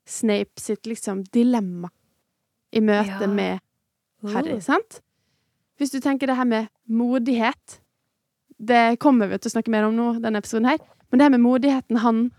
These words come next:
Speaker 1: har, og det alt han gjør, sant? Det er jo for Lily.
Speaker 2: Ja.
Speaker 1: Og så det her med mistro mot mennesket,
Speaker 2: Ja.
Speaker 1: det er jo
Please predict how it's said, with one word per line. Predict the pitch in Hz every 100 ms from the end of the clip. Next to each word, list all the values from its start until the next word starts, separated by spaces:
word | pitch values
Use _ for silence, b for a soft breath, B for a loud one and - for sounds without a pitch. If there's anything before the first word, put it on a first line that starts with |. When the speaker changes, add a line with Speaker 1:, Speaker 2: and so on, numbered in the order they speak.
| -
Speaker 1:
har, | 226 247 302 - _ _ _ _ _ _ -
og | 226
det | 277 254
alt | 254 - -
han | 240
gjør, | 226 240 302
sant? | 359 - -
Det | 262
er | 285 240
jo | 208 208 -
for | - 226 208
Lily. | 196 208 190 185 254 311 _ _ _ _ _ _ _ _ -
Speaker 2:
Ja. | 226 247 _ _ -
Speaker 1:
Og | 240 233
så | - - 247 233
det | 233
her | 226
med | 220 214
mistro | 214 - - - - - _ _ _ - 226 202
mot | 208
mennesket, | 220 220 233 - 226 - _ _ _ _ _ _ _
Speaker 2:
Ja. | 240 220 240 -
Speaker 1:
det | 226
er | 208 - 87
jo | - -